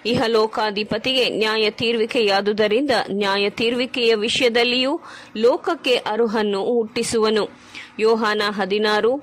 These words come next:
ಎಂಟು ಹಾಗೂ ಹನ್ನೊಂದನೆಯ ವಚನ. "ನೀವು ಪೂರ್ವದಲ್ಲಿ ಅಪರಾಧಗಳನ್ನು ಪಾಪಗಳನ್ನು ಮಾಡುವವರಾಗಿದ್ದು ಇಹಲೋಕಾಚಾರಕ್ಕನುಸಾರವಾಗಿ ನಡೆದುಕೊಂಡಿರಿ." ಎಫೆಸ ಎರಡು ಎರಡು.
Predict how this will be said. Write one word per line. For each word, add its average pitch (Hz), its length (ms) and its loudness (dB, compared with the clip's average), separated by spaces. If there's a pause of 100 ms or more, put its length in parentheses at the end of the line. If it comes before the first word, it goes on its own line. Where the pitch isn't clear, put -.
(120)
ಎಂಟು 214 500 0
ಹಾಗೂ 220 340 -2
ಹನ್ನೊಂದನೆಯ 208 680 0
ವಚನ. 185 360 -2 (640)
"ನೀವು 277 320 0
ಪೂರ್ವದಲ್ಲಿ 262 720 0
ಅಪರಾಧಗಳನ್ನು 220 1120 0
ಪಾಪಗಳನ್ನು 233 1120 -2
ಮಾಡುವವರಾಗಿದ್ದು 214 1120 0 (320)
ಇಹಲೋಕಾಚಾರಕ್ಕನುಸಾರವಾಗಿ 233 2000 0
ನಡೆದುಕೊಂಡಿರಿ." 220 800 0
ಎಫೆಸ 208 540 -2 (260)
ಎರಡು 208 560 2
ಎರಡು. 202 600 0